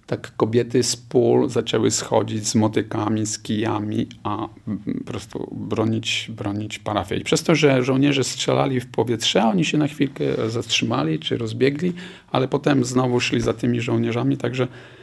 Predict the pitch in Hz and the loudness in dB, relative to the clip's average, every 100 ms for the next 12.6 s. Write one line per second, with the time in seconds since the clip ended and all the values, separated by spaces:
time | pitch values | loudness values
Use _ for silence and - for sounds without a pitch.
0 | - _ - 123 131 127 131 131 127 127 | -20 _ -6 -4 0 2 2 2 2 2
1 | - - 62 60 - - - - _ _ | 2 2 0 -4 -10 -20 -20 -20 _ _
2 | _ 110 104 104 117 - 113 127 - 151 | _ -4 -4 -6 -10 -12 2 4 6 4
3 | - 147 139 120 - 131 131 123 117 117 | 4 6 6 4 0 4 6 6 2 -4
4 | - - 135 127 - - 175 175 254 - | -16 -8 -4 -4 -6 -2 0 2 2 6
5 | 107 98 127 - - - _ _ - 131 | 6 6 2 -4 -18 -20 _ _ -6 -4
6 | 127 131 127 127 131 - - - - 135 | -2 -2 -2 -2 -4 -6 -8 -10 -6 -4
7 | 127 123 113 - 113 113 123 131 - - | -2 -2 -4 -2 0 0 -4 -8 -8 -8
8 | 117 113 - 110 113 - - 127 135 - | -8 -8 -8 -6 -6 -8 -6 -6 -6 -12
9 | - - - - - 143 151 151 151 139 | -20 -20 -20 -10 6 10 10 10 8 6
10 | 139 139 127 - - 127 123 - - 127 | 6 8 8 6 2 4 4 0 -4 0
11 | 120 120 - - - - - - 113 113 | 2 2 -2 -4 -6 -4 -4 -4 -4 0
12 | 113 117 113 110 107 | 2 2 2 2 2